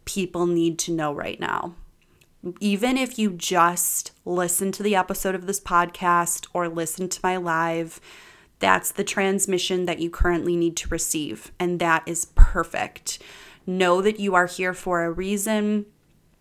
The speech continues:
So just sit back, relax, and I'll let you know some of the things I've discovered. So today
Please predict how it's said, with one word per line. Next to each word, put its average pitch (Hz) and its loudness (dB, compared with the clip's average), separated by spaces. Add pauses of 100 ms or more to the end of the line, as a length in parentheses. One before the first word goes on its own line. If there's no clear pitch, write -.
(140)
So 208 0
just 185 -2
sit 262 -2
back, 208 6
relax, 214 0
and 190 2 (160)
I'll 185 0
let 185 0
you 196 -4
know 185 0
some 180 -4
of 180 -6
the 180 -8
things 180 -4
I've 175 -6
discovered. 196 -6 (560)
So 185 2
today 262 -2